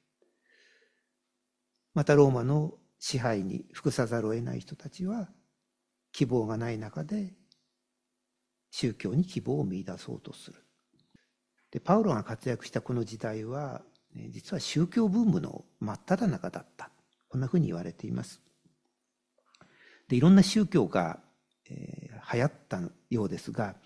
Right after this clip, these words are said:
で、その中でも特にこう、人々にもてはやされた宗教があるっていうんですね。で、それは、御継ぎ宗教って言い方をします。えー、御継ぎ宗教。いわゆるこう、信心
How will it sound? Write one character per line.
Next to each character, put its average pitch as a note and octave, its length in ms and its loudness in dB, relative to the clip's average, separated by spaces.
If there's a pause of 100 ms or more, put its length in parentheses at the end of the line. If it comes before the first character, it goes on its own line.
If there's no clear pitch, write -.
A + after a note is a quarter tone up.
(300)
で、 A#2+ 80 -4
そ - 140 4
の F#3 100 10
中 A3 240 2
で G#2 100 -6
も A2 220 -2
特 G#3+ 320 2
に A2+ 120 0
こ - 560 -8
う、 - 40 -20 (640)
人 - 260 2
々 A2 240 0
に E2+ 240 -4 (720)
も A#2+ 140 -2
て F3+ 100 4
は F3 120 4
や F3+ 100 4
さ F3+ 140 0
れ C3+ 80 -2
た F#2+ 80 -2
宗 F#2+ 220 -6
教 - 140 -8
が F2+ 120 -4
あ F#2 40 -4
る F2 60 -6
っ - 20 -12
て - 220 -14
い - 40 -8
う - 20 -10
ん - 40 -8
で - 80 -14
す - 80 -20
ね。 F3 160 0 (1040)
で、 G2 60 -8
そ - 160 -4
れ A2+ 100 -4
は、 A#2+ 300 -4 (260)
御 C3 120 6
継 - 180 4
ぎ A#3 120 12
宗 G#3+ 220 4
教 D#2 220 -2
っ - 40 -10
て - 200 -8
言 D#2+ 40 0
い D2 40 -8
方 - 240 -6
を - 60 -4
し - 180 -10
ま - 100 -6
す。 - 200 -20 (840)
え - 120 -10
ー、 B2 60 -4
御 B2+ 60 0
継 - 160 -2
ぎ C#3 80 4
宗 - 220 -6
教。 - 240 -20 (920)
い B2 80 -2
わ C#3+ 60 2
ゆ C#3 40 0
る A#2 80 -4
こ - 140 -6
う、 - 40 -4
信 F3 400 8
心 - 380 -2